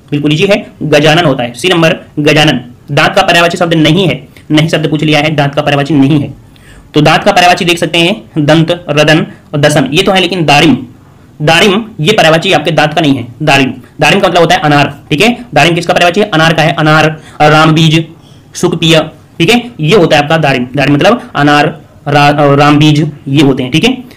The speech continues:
अगला है घोड़ा का पर्यायवाची शब्द नहीं है, घोड़ा का पर्यायवाची आपका नहीं यहाँ पर पैंसठ number। तो घोड़ा में आपका अश्व होता है, घोटक होता है, है होता है, लेकिन कटक नहीं होता है। कटक पर्यायवाची होती है किसकी? तो कटक पर्यायवाची होती है फौज की, ठीक है, फौज नाम सुना है ना,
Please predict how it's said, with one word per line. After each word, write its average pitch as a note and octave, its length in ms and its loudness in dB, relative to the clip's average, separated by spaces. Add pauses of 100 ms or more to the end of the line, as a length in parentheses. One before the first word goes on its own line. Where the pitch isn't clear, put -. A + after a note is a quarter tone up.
(140)
अगला F3+ 180 2
है G#3+ 280 2 (260)
घोड़ा E3+ 220 2
का G#3 100 0
पर्यायवाची D#3+ 340 0
शब्द D#3 200 -2
नहीं D3+ 240 4
है, - 180 -4 (140)
घोड़ा D#3 240 2
का E3 80 -2
पर्यायवाची D3 500 -2 (480)
आपका D3 180 -2
नहीं D3 120 2
यहाँ D3 120 0
पर C#3+ 60 0
पैंसठ C#3+ 200 -4
number। C#3+ 200 0 (600)
तो D#3+ 60 2
घोड़ा E3+ 260 2
में A3 240 0
आपका E3+ 240 0
अश्व F3 260 0
होता E3+ 180 2
है, F3 80 2
घोटक D3+ 240 0
होता E3 200 0
है, E3 240 -2 (240)
है F#3+ 200 0
होता F3 180 0
है, F3+ 260 -2 (120)
लेकिन D#3+ 260 -2
कटक F#3 260 -2
नहीं C#3+ 120 0
होता B2+ 180 -4
है। B2+ 140 -12 (420)
कटक A3+ 220 2
पर्यायवाची G3+ 300 2
होती G3 200 2
है F#3+ 60 -4
किसकी? G3 240 -2 (280)
तो D#3 60 -4
कटक E3 260 -2
पर्यायवाची F3 260 2
होती D#3+ 180 0
है F3+ 80 -4
फौज D#3 220 0
की, C3+ 140 -2 (260)
ठीक D#3 100 -2
है, D3 100 -2
फौज D3+ 180 0
नाम E3 100 0
सुना E3+ 160 -2
है E3+ 60 2
ना, E3 160 -2